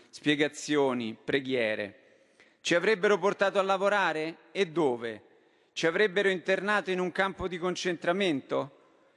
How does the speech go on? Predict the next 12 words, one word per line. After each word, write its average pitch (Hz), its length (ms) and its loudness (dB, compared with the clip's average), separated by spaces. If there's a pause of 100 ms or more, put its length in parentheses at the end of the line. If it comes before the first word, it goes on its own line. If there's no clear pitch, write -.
(160)
Campo 202 400 -2
di 180 100 -4
concentramento, 156 1000 -2
allora, 131 520 2 (280)
non 165 220 4
aveva 185 380 4
il 170 100 0
significato 170 760 -2
terribile 170 720 -2
che 160 180 2
ha 139 180 2
oggi. 113 500 -4